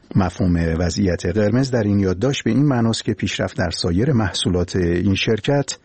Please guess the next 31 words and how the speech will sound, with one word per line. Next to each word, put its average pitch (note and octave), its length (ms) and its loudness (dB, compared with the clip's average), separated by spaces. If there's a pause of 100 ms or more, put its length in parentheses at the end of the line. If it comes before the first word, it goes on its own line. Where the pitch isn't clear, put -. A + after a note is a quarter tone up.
(140)
از A#2+ 180 0
جمله G#2 540 2
خودکارسازی E2+ 840 -2
امور E2+ 420 2
روزانه G#2 720 2
موسوم G2 480 0
به F#2 280 0
ای F2 240 0
آی F2 260 -2
ایجنت، B2+ 560 0 (200)
با F#2 300 2
تأخیر - 560 -2
روبرو E2 320 0
خواهد F2 320 -4
شد. - 320 -4 (380)
اوپن F2+ 280 0
ای E2+ 220 -2
آی G2+ 260 0
با G2+ 220 0
ارزش‌گذاری E2+ 1080 0
نیم E2 300 2
تریلیون E2+ 560 0
دلاری G2 420 2
در A#2 160 2
حال G#2 200 0
حاضر F2+ 440 0 (420)
ارزشمندترین F#2 880 0
شرکت G#2+ 420 -4
خصوصی E2+ 600 -2
جهان E2 340 0
است. - 280 -6